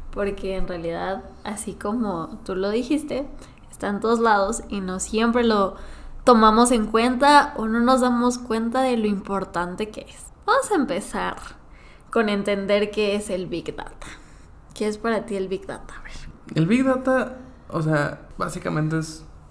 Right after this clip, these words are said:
Speaker 2: datos grandotes. <laughs> Su nombre, su nombre lo dice un poquito, eh, vivimos en una, en un tiempo, en una actualidad en donde se están generando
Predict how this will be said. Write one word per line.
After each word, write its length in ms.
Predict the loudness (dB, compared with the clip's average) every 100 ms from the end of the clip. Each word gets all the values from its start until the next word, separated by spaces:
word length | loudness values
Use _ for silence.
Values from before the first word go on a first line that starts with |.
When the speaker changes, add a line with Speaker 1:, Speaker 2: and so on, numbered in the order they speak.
| -12 -6
Speaker 2:
datos 320 | -4 -2 -2 -4
grandotes. 600 | -4 -4 -6 -10 -18 -20 -20 -12 -2
<laughs> 460 | -2 -2 -12 -14 -4
Su 160 | 2
nombre, 420 | 4 4 4 0
su 140 | 0 0
nombre 260 | 2 2
lo 100 | 2 2
dice 260 | 2 0
un 60 | -4
poquito, 640 | -2 -2 0 0 0 -8 -8
eh, 580 | -2 0 0 -2 -6 -12 -18 -14
vivimos 480 | -2 0 2 2 0
en 80 | -2
una, 720 | 0 2 4 4 2 -2 -8 -18 -10
en 160 | -2 0
un 180 | 0 0
tiempo, 540 | 0 0 0 -2 -6 -8 -4
en 80 | -2
una 160 | 0
actualidad 580 | -2 0 2 4 4 2
en 100 | 2
donde 380 | 2 4 2 0 -6 -12
se 140 | 0 0
están 320 | 2 2 2
generando 760 | 2 4 4 4 2 2 0